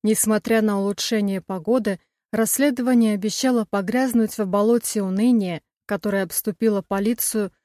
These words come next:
после первых поспешных допросов и сбора вещественных доказательств.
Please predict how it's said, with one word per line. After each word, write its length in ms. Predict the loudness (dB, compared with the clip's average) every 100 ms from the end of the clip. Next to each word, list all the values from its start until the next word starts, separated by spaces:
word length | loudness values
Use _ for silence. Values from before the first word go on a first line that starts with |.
| _ _ _
после 320 | -2 0 0
первых 400 | 0 0 0 -2
поспешных 640 | -2 -4 0 -2 2 0
допросов 640 | 0 -2 -2 -2 -2 -2 -4
и 80 | -6
сбора 360 | -4 0 2
вещественных 760 | 0 -2 -2 -2 -2 -4 -4 -4
доказательств. 880 | -8 -6 -6 -4 -6 -6 -10 -12